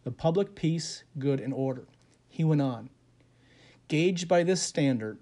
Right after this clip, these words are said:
we cannot say that a law which authorizes or even requires the separation of two races in public conveyances is unreasonable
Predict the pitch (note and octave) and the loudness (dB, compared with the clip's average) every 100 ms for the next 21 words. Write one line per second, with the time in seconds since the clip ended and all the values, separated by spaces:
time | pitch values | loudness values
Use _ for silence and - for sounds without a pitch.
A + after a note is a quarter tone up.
0 | _ D3 C3+ D3 C#3 D3 - - C#3+ C#3 | _ -2 0 2 0 0 -4 -2 0 2
1 | C3+ C3+ C3+ C3 C#3 D3+ D3 C#3 - D#3 | 0 -2 -2 0 0 2 0 -2 -2 -2
2 | E3 F3 D3+ D3+ C#3+ D3+ D3 C#3 D3+ C#3+ | 0 -2 0 0 0 -4 -4 -4 -2 -2
3 | C#3 C3+ - E3+ F3+ F3 D3 - C3 - | -2 -4 -8 -2 -2 0 -2 -2 -4 -4
4 | B2+ C3 C3 B2+ - C3 A#2 - C3 B2 | -4 -4 -2 -2 -2 -8 -6 -4 -2 -2
5 | B2 C#3 A#2+ A#2+ B2 D3 C#3 C3+ C#3 B2+ | -2 -4 -4 -4 -4 -2 -2 -2 -2 0
6 | B2+ B2 B2+ A#2+ A#2+ C#3 C3+ C3 B2+ C#3+ | 0 -2 -4 -8 -8 -8 -6 -4 0 0
7 | C3+ C#3 C#3 D#3+ | 0 -2 -2 -4